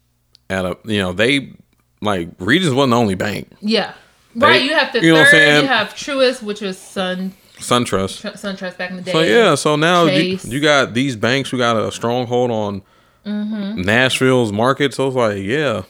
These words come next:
Speaker 1: like
Speaker 2: You gotta spend money.
Speaker 1: Well, "Oh, you been selling? Oh, you been selling?"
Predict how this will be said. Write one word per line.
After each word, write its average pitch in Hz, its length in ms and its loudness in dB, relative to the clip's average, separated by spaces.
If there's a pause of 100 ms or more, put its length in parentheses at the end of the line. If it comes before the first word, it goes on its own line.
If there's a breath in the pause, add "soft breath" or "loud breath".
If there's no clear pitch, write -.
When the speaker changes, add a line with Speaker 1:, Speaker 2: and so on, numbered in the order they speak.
(140)
Speaker 1:
like 95 520 -6
Speaker 2:
You 202 180 -8
gotta 240 180 -10
spend 294 260 -18
money. 294 320 -12
Speaker 1:
Well, 117 160 0
"Oh, 180 160 4
you 127 160 -2
been 202 160 0
selling? 214 320 -4
Oh, 180 140 -4
you 165 140 -6
been 233 120 -4
selling?" 208 300 -4